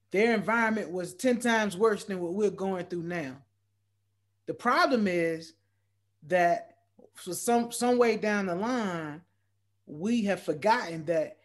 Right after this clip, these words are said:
there was sacrifice involved with those brothers.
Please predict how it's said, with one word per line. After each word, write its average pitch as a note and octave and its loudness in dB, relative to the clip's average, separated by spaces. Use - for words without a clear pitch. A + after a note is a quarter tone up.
there B3+ 8
was F3+ 4
sacrifice G#3+ 2
involved D3 0
with E3+ -4
those D#3+ 2
brothers. C3+ -10